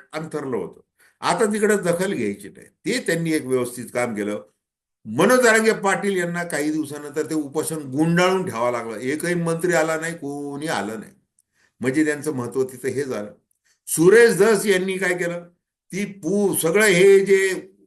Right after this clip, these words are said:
संतोष देशमुख यांची क्रूर हत्या, याच्या संबंधाने जे काही एकीकरण करायला पाहिजे, उ-, जो राग व्यक्त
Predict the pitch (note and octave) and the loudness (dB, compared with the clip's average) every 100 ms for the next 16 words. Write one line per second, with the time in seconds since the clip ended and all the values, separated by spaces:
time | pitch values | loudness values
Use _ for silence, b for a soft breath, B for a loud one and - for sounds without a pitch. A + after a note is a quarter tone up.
0 | _ - C3 C#3 E3 D3+ D3+ C3+ D3 C#3+ | _ -12 -10 -8 -8 -4 -6 -6 -8 -8
1 | C3+ C3 - E3 F3 C#3 - _ E3+ C#3+ | -8 -12 -2 2 2 0 -8 _ -2 -2
2 | F#2 - _ _ _ _ _ _ G2+ C3 | -4 -12 _ _ _ _ _ _ 0 2
3 | C#3 C3+ E3 E3 D#3 - C#3 C#3+ D#3+ D#3 | 2 2 2 2 2 -4 -8 -6 -4 -2
4 | D3 D#3+ E3 D#3 C#3+ D3 C#3+ C3 B2+ C#3 | -2 -2 -2 -4 -6 -4 -2 -4 -4 -8
5 | C#3 C3+ B2+ B2 B2 D3 C#3+ C3+ C#3 C3+ | -6 -6 -6 -4 -2 0 -2 -2 -4 -2
6 | D3 D#3 D#3 b b _ G2 G#2 A#2+ F#2 | -2 -4 -8 b b _ -10 -8 -6 -8
7 | F#2 F2+ A2 A#2 G#2+ B2+ D#3 D3+ C#3 | -12 -10 -4 -2 0 2 2 0 -2